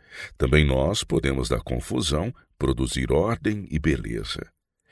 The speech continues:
E posto que todas as coisas estejam hoje desfiguradas pelo mal, contudo, em nossos trabalhos acabados, sentimos uma alegria idêntica à dele, quando, olhando para o lindo mundo, o pronunciou muito bom.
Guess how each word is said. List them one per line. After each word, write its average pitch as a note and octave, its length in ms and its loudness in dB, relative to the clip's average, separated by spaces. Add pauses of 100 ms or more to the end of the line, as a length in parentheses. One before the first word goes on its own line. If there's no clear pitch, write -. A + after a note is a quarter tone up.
(220)
E C#2 80 0
posto E2+ 400 2
que D2 100 0
todas D#2 280 2
as D2 160 2
coisas D#2+ 440 -2
estejam C#2+ 520 0
hoje E2 340 0
desfiguradas D2+ 800 0
pelo C2+ 240 0
mal, C2 380 -2 (360)
contudo, C#3 640 0
em C2+ 80 2
nossos D2 380 -2
trabalhos C#2 480 2
acabados, C2+ 800 0 (300)
sentimos A#2 640 0
uma A2+ 240 2
alegria G2+ 580 2
idêntica C3 760 0
à A#2 40 0
dele, B1+ 500 -4 (440)
quando, C2+ 340 0
olhando C#2 440 2
para B1+ 220 2
o C2 80 2
lindo C2 400 0
mundo, F#2 680 0
o D#2 100 -2
pronunciou C2+ 720 -2
muito C#2 680 0
bom. A1 420 -10